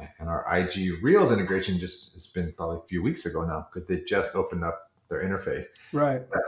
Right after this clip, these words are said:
Speaker 1: the whole idea was, uh, I, TikTok was kinda booming. So I went on TikTok, started learning what people do on TikTok, right?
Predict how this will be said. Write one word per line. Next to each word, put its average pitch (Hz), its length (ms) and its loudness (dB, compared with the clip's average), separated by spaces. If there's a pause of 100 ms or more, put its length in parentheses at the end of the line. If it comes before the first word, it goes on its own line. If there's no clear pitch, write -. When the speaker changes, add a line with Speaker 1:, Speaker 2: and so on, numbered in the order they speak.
(420)
Speaker 1:
the 95 80 0
whole 147 260 8
idea 104 460 6
was, 85 720 -2
uh, 82 360 -4 (340)
I, 87 220 -4 (680)
TikTok 113 460 6
was 107 140 0
kinda 90 260 2
booming. 120 500 4 (360)
So 95 680 4 (180)
I 98 100 2
went 98 200 2
on 92 220 2
TikTok, 113 400 0
started 98 240 2
learning 98 520 4
what 92 120 2 (240)
people 92 200 -8
do 110 140 2
on 147 100 6
TikTok, 240 520 4
right? 117 260 -4